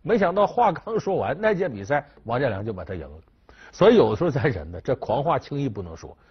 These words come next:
就像我们有时候说：“哎呀，我这人最谨慎，啥东西要是啥钱不带丢的。”往往你说完这话，你那钱就容易丢。所以咱们经常说错话后，噗，拍拍桌子底下，就表示这话我说错了，收回。就人有时候不能放狂话，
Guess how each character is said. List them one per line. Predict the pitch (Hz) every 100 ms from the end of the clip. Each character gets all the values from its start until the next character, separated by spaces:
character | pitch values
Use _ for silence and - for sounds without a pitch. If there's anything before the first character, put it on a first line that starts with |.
| _
就 | -
像 | 139 165
我 | 110
们 | 143
有 | 147
时 | 113
候 |
说 | 143 -
：“哎 | 226
呀， | 233 - _ _ -
我 | 98 135
这 | 240
人 | 233 233
最 | 262
谨 | 220 - 95
慎， | 135 - _ _ _
啥 | - - 254
东 | 226 220
西 | 220
要 | 285 254
是 | 160
啥 | 165 196
钱 | - 143
不 | 196 214
带 | 254
丢 | 160 123
的。” | 123 _ _ _ _
往 | 156 262
往 | 285 262
你 |
说 | 180 294
完 | 262 185
这 | 160
话， | 160 156
你 | 120
那 | 120
钱 | 117 120 127
就 |
容 | 120 107
易 | 110
丢。 | 95 - _ _ _ _
所 | 180
以 | 170
咱 | 165
们 | 175
经 | 196
常 | 165 170
说 | 170
错 | 165 156
话 | 165
后， | 135 139 - _
噗， | 214 - - - - - -
拍 | - 143
拍 | 135
桌 | 127 135
子 |
底 | 113
下， | 92 101 - _
就 | -
表 | 104 80
示 | 104
这 | 113
话 | 101
我 | 113 85
说 | 120
错 | 113 123
了， | 101
收 | 120
回。 | 104 98 - _ - _
就 | 139
人 | 110 139
有 | 226 107
时 |
候 | 120
不 | 117 247
能 | 180 147
放 | 143 151
狂 | - 80
话， | 123 135